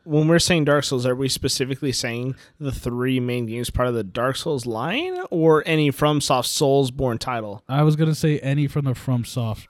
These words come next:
Speaker 2: uh, Souls titles.
Speaker 1: Souls titles. Okay,
Speaker 2: Yeah,
Speaker 1: so
Speaker 2: so that
Speaker 1: all
Speaker 2: includes,
Speaker 1: Souls
Speaker 2: like,
Speaker 1: likes.
Speaker 2: yeah, yeah. So, uh, that includes, like, uh, Sekiro, uh, Bloodborne,
Speaker 1: Right,
Speaker 2: uh,
Speaker 1: okay.
Speaker 2: Demon Souls. So I would
Speaker 1: Um,
Speaker 2: say from the From Software lineup, what would you say would be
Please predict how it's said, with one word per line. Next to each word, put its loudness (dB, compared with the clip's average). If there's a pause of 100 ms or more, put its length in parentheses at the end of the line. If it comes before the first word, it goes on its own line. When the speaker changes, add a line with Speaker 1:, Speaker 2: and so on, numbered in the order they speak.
(120)
Speaker 2:
uh, -6
Souls -6 (160)
titles. -6
Speaker 1:
Souls 0
titles. -2
Okay, 0
Speaker 2:
Yeah, 0
Speaker 1:
so 2
Speaker 2:
so 4
that 4
Speaker 1:
all 8
Speaker 2:
includes, 4
Speaker 1:
Souls 2
Speaker 2:
like, -6 (100)
Speaker 1:
likes. -14
Speaker 2:
yeah, 2
yeah. 0
So, -2
uh, -2
that 0
includes, -2
like, -4
uh, -4
Sekiro, -2 (540)
uh, -4
Bloodborne, -2
Speaker 1:
Right, -4
Speaker 2:
uh, -8
Speaker 1:
okay. -4
Speaker 2:
Demon 0
Souls. -4 (160)
So -6
I 2
would 2
Speaker 1:
Um, 0
Speaker 2:
say 2 (120)
from -4
the 0
From 0
Software -4 (340)
lineup, -6 (440)
what 2
would 2
you 2
say 0
would -2
be -2